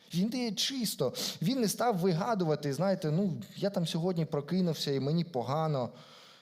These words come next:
в мене щось болить», або якісь інші речі, які можна було б швиденько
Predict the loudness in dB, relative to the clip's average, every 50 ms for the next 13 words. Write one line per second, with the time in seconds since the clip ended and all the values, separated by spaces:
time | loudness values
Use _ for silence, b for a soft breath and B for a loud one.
0 | B B -4 -2 0 0 2 2 2 2 2 2 0 0 -2 -2 -2 -2 -2 0
1 | 0 2 0 0 0 0 -2 -2 -2 -2 0 0 2 2 2 2 0 0 -2 -2
2 | -2 -2 0 0 0 0 2 2 2 2 2 2 2 2 2 0 0 0 2 0
3 | 0 2 0 2 2 2 2 0 0 0 0 0 0 0 0 -2 -2 -2 -2 -2
4 | -2 0 2 2 2 0 2 2 0 0 0